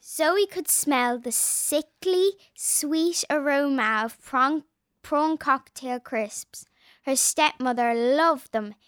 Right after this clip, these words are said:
In fact, she boasted that from when she was a toddler, she had refused to eat anything else and spat any other food back in her mother's face. Zoe thought the crisps stank,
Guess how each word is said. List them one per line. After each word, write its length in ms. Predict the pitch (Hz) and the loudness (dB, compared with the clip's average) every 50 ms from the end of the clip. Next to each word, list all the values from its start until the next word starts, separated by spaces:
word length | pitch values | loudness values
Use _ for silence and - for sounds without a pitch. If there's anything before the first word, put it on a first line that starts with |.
| _ _ _ _ | _ _ _ _
In 140 | - 269 262 | -4 -4 -4
fact, 460 | - - 302 277 285 277 _ - - - _ _ _ | -2 0 0 0 0 -2 _ -14 -20 -20 _ _ _
she 200 | - - - 285 | -6 -2 -2 -2
boasted 680 | 254 226 - 277 262 277 349 330 - - - 302 254 - - | -2 0 0 2 2 2 2 0 -2 -2 -2 -4 -4 -2 -2
that 260 | 254 247 233 - - | 0 0 0 -2 -4
from 240 | - - 262 254 254 | -10 -8 -4 -2 0
when 220 | 269 285 311 349 | 0 0 0 0
she 160 | - - 370 | -2 -2 -2
was 140 | 349 370 339 | -4 -4 -6
a 80 | 359 320 | -6 -8
toddler, 540 | - - 277 262 254 254 240 247 254 262 | -8 -6 -2 -2 -2 -2 -2 -4 -4 -4
she 260 | 254 - - - 262 262 | -6 -10 -10 -8 -6 -4
had 180 | 254 247 233 240 | -4 -4 -6 -6
refused 540 | 240 233 - - 285 285 302 311 302 - | -10 -12 -8 -6 -4 -4 -4 -4 -6 -8
to 60 | - 269 | -8 -10
eat 200 | 226 220 202 - _ | -10 -10 -12 -8 _
anything 520 | - 277 302 320 339 330 339 349 330 311 262 | -4 -2 -2 -2 -4 -4 -4 -4 -4 -2 -2
else 260 | 226 220 226 226 - - - - - _ - | -2 -4 -4 -6 -12 -20 -20 -20 -20 _ -12
and 120 | 247 240 | -10 -8
spat 360 | - - - 233 240 247 240 - _ _ _ _ _ _ - | -6 -4 -2 0 0 -2 -4 -10 _ _ _ _ _ _ -4
any 440 | 262 285 294 302 320 330 320 311 - _ | -4 -2 0 0 0 0 -2 -2 -4 _
other 260 | - 285 277 277 294 285 | -2 0 0 0 -2 -4
food 380 | - - 269 254 233 220 - | -4 -8 -10 -10 -10 -8 -2
back 300 | - 226 233 247 - - | 0 0 0 0 -4 -8
in 160 | - 254 262 | -8 -8 -6
her 100 | 269 285 | -4 -4
mother's 520 | 277 262 240 226 226 233 226 233 233 - - | -4 -4 -4 -4 -4 -6 -6 -8 -8 -8 -6
face. 520 | - 220 208 208 214 226 - - - - _ _ _ - _ _ _ _ _ _ _ _ - | -4 -4 -4 -4 -6 -10 -10 -12 -12 -12 _ _ _ -20 _ _ _ _ _ _ _ _ -6
Zoe 400 | - - 311 311 359 427 453 453 - - | -2 2 2 4 6 6 6 6 4 2
thought 340 | 359 370 294 285 - _ | -2 -2 -2 -2 -4 _
the 80 | - 277 | -8 -8
crisps 500 | - - - 285 294 277 - - - - | -6 -4 -2 -2 -2 -2 -4 -6 -6 -6
stank, 720 | - - - - - - 311 269 247 226 220 214 - - | -4 -2 -2 -4 -2 0 0 0 0 0 -4 -12 -18 -20